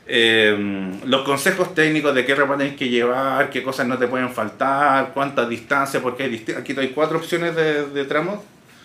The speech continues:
Hasta Valparaíso, hasta Los Vázquez, Algarrobo, eh, qué tenés que llevar, la preparación de todo tipo va aquí, en la segunda parte del video. Pero en este video te puse en contexto.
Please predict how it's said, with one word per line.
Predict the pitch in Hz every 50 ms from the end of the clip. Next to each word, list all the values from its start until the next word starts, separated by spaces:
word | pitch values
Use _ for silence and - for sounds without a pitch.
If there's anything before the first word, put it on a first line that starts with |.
| - - - - -
Hasta | 117 - - 135
Valparaíso, | 127 117 117 - 123 113 113 117 131 156 160 160 165 170 175 170 160
hasta | 156 147 - - 143 139 123
Los | 120 120 113
Vázquez, | 120 135 - - - - 175 165 170 170 170 160 - - -
Algarrobo, | 139 131 131 117 110 110 110 120 139 151 160 156 160 156 151 160 160 - - - - - - - - - - - - -
eh, | - - 120 113 110 107 -
qué | 143
tenés | 135 131 131 139 135
que | - 131
llevar, | 113 113 113 117 131 147 151 151 151 151 - - - - - -
la | 135 127 123
preparación | 123 117 104 117 117 110 - - 170 156
de | 139 127
todo | 123 160 180 196 190
tipo | 220 214 226 240
va | 233 240
aquí, | 240 233 185 123 -
en | - 147 139 131
la | 131
segunda | - - - 165 185 202 202 202
parte | 208 208 202 - 214
del | 214 220 220
video. | 285 294 269 202 147 123 - - - - - - - - - - - - - - -
Pero | - 131 131 139 139 139 143
en | 143 165
este | 190 190 190 - 214
video | 214 214 214 214 220 220
te | 196 196
puse | - 214 214 - 226
en | 214 208
contexto. | - 165 151 123 107 - - 214 226 220 - - - 110 101 -